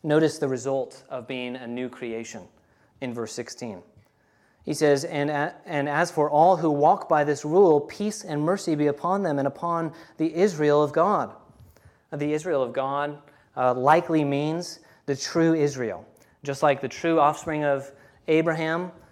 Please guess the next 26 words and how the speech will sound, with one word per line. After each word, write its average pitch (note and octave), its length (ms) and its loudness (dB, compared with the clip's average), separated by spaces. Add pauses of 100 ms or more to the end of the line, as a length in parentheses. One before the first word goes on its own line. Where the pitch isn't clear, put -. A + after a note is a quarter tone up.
(160)
uh, C3+ 40 -6
are C3 640 2
those C#3+ 260 4
who C#3+ 80 -2
believe C3+ 320 0
in C3+ 100 -2
Christ. D3 380 -6
It's - 140 -16
the B2+ 100 -12
same D3 320 -2
group. C3+ 300 -4
He's B2 200 -10
saying C3 360 -6 (280)
also C#3+ 520 0
the B2 340 -4
Israel C#3 540 0
of B2 200 -8
God. B2+ 440 -2 (920)
Those D3+ 220 4
who D#3+ 80 2
boast D#3 440 2
in D3+ 140 -4
the C#3 60 -4
cross D#3+ 480 -2
for D3+ 140 -6
salvation C#3 640 0